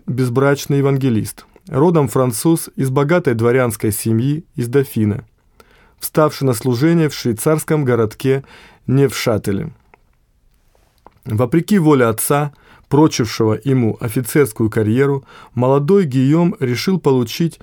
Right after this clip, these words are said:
гуманитарное образование и уехал в Сорбонну, где получил великолепную подготовку, а затем стал учителем в колледже.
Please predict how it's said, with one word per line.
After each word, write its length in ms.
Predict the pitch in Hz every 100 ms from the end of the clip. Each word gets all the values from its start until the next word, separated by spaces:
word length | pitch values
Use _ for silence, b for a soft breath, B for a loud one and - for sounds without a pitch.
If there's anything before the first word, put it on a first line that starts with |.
| B B B
гуманитарное 800 | 120 131 120 117 160 165 165 147
образование 800 | 117 117 107 110 143 160 151 - -
и 100 | 123
уехал 460 | 117 120 147 143 135
в 40 |
Сорбонну, 600 | - 123 117 107 104 117 _ b b b b
где 180 | 110 135
получил 400 | 156 160 - 190
великолепную 640 | 156 135 139 143 131 117
подготовку, 760 | 117 110 110 - - - 151 143 B B
а 100 | -
затем 340 | 117 139 196 185
стал 300 | - 175 -
учителем 540 | 143 - 165 165 151
в 80 | 147
колледже. 540 | - 131 107 98 101